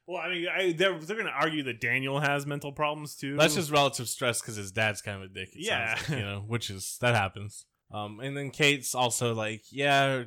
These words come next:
Speaker 1: Kate's just young.
Speaker 2: she's got abandonment issues 'cause of her father, sort of thing. Uh, yeah, it's not, I don't know, not to say that there's more merit to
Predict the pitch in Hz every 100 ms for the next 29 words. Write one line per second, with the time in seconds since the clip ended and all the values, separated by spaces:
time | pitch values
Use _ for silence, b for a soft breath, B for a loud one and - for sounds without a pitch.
0 | - 110 104 208 214 185 - 131 139 147
1 | 110 117 131 135 113 113 113 113 113 113
2 | 107 113 - 117 110 110 104 113 110 107
3 | - 110 110 110 - _ _ 131 131 139
4 | 160 156 143 185 175 156 127 135 170 180
5 | 175 175 180 175 - 170 135 131 120 107
6 | - - 98 104 104 123 131 123 107 120
7 | 123 120 - 123 117 123